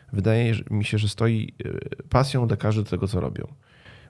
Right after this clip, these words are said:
Bo ja nic nie muszę, tylko ja i tak to robię, bo, bo tak trzeba.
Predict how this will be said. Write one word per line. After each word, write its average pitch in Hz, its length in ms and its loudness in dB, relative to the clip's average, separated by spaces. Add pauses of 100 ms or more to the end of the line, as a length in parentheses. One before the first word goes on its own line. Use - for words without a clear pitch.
Bo 110 80 6
ja 104 100 6
nic 139 240 0
nie 139 80 4
muszę, 104 300 2
tylko 120 260 -2
ja 127 100 0
i 139 60 0
tak 139 180 -4
to 101 140 0
robię, 101 240 2
bo, 139 160 0
bo 139 140 -2
tak 139 180 -2
trzeba. 90 420 -2